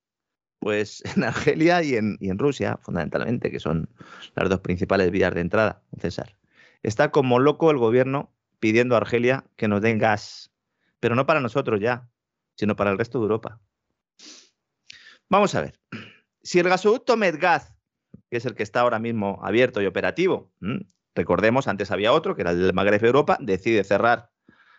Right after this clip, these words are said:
eh, Marruecos y Argelia, lo deciden porque es un conflicto entre ellos, que al final nos pilla a nosotros por medio, se cierra ese Magreb Europa, que es también, el gas también viene de Argelia, lo que pasa es que pasa por Marruecos y Marruecos,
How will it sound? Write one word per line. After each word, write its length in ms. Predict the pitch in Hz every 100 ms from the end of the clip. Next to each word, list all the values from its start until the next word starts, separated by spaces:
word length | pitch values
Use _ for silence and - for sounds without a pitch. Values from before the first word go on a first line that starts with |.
| _ -
eh, 600 | 92 92 87 85 82 82
Marruecos 420 | 85 92 175 180
y 60 | 135
Argelia, 340 | 107 220 226 135
lo 100 | 110
deciden 340 | 98 185 214
porque 180 | 123 123
es 60 | 160
un 140 | 143
conflicto 580 | 131 117 135 202 - 113
entre 320 | 101 117 151
ellos, 380 | 175 196 254 -
que 80 | -
al 60 | -
final 260 | - 117
nos 140 | 107 92
pilla 220 | 123 117
a 40 |
nosotros 320 | 107 120 113 123
por 160 | 170
medio, 320 | 190 214 - - _ _ - _
se 200 | - 127
cierra 440 | 165 175 170 -
ese 200 | - -
Magreb 320 | 104 101 113 120
Europa, 440 | 135 170 202 202
que 60 | -
es 80 | -
también, 340 | 175 160 147
el 120 | - 95
gas 160 | 127
también 240 | - 123 127
viene 160 | 123
de 60 | 123
Argelia, 260 | 117 139 156
lo 80 |
que 100 | 120
pasa 160 | 104 104
es 60 | -
que 80 |
pasa 220 | - - 104
por 100 | 113
Marruecos 460 | 113 123 151 156
y 100 | -
Marruecos, 600 | 117 104 104 107 135 143